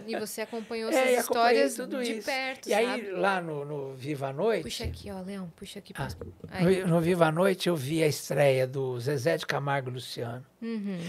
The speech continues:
Speaker 2: que eu já conhecia o Zezé como o Zezé e Zazá, que eles iam na rádio que eu trabalhava.
Speaker 1: Os, dos dois irmãos
Speaker 2: É,
Speaker 1: que começaram.
Speaker 2: que depois sumiram, depois aí veio o Zezé só com o Luciano.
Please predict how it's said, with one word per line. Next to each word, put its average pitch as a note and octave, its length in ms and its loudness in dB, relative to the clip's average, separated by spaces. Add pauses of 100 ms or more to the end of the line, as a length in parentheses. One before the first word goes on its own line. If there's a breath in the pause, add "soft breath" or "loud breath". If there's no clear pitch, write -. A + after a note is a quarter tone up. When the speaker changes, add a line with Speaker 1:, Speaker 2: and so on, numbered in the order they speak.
(200 loud breath)
Speaker 2:
que G3+ 80 2
eu F3+ 80 6
já F#3 220 4
conhecia F#3+ 600 -4
o F3 60 0
Zezé D3 420 2
como D3+ 480 -4
o C3+ 100 -8
Zezé C#3+ 360 2
e C#3 60 0
Zazá, C3 520 0 (320 loud breath)
que - 80 -8
eles B2 200 -2
iam C#3 100 0
na C3+ 160 0
rádio B2 320 0
que D#3+ 60 -2
eu C3 40 -6
trabalhava. C#3+ 760 -2
Speaker 1:
Os, G#3 260 -6
dos G3+ 360 -8
dois A3 340 2
irmãos G#3+ 380 0
Speaker 2:
É, F3 240 10
Speaker 1:
que D3+ 80 8
começaram. G#3 480 0
Speaker 2:
que G#3+ 100 -4
depois E3+ 380 2
sumiram, G3 680 0
depois F3 480 0
aí E3+ 160 4
veio D#3 520 2
o - 20 -6
Zezé D3 480 0
só C#3 220 -2
com C#3+ 120 -8
o C3+ 40 -6
Luciano. C#3+ 600 -6